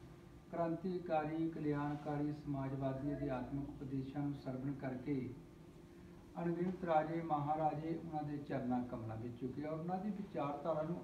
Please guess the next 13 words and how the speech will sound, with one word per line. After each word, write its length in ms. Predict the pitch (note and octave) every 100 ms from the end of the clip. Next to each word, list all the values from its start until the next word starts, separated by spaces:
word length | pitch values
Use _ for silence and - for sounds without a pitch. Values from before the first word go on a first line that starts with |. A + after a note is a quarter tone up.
| -
ਆਪਣੇ 380 | D#3 D#3+ E3+ F3
ਜੀਵਨ 320 | D3+ D3 D#3+
ਵਿੱਚ 600 | D#3+ C#3+ C#3 E3+ D#3+ B2+ - - - - - - - - -
ਅਪਣਾਇਆ। 420 | D3+ D3 A2+ G#2+ - - - - - - - - - - - - - - - G3
ਤੋ 60 |
ਜਗਤ 380 | F3 E3 E3 F#3+
ਗੁਰੂ 220 | G3 G3+
ਸਤਿਗੁਰੂ 420 | - F3+ - F3+
ਰਵਿਦਾਸ 520 | F#3 E3+ D3+ D3+ D3+ F3
ਜੀ 80 |
ਮਹਾਰਾਜ 480 | E3+ D3 D3+ D#3+ D3+
ਜੀ 160 | D3+ D3+
ਨੇ 280 | D#3+ D#3+